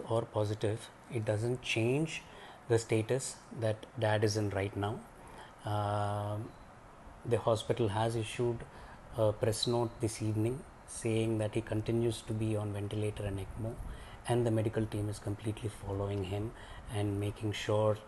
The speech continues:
that he's comfortable and he would be on a path to recovery. Having said that,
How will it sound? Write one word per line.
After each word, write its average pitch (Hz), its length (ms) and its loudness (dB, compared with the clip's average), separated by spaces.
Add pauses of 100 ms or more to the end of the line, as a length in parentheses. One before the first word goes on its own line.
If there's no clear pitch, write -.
(280)
that 107 120 -6
he's 104 160 0
comfortable 110 720 2 (480)
and 113 460 4 (220)
he 110 180 2
would 110 260 2
be 110 220 4
on 101 200 -4
a 101 40 -4
path 104 460 -2
to 104 100 -2
recovery. 92 480 -6 (1500)
Having 139 360 6
said 131 280 4
that, 120 260 4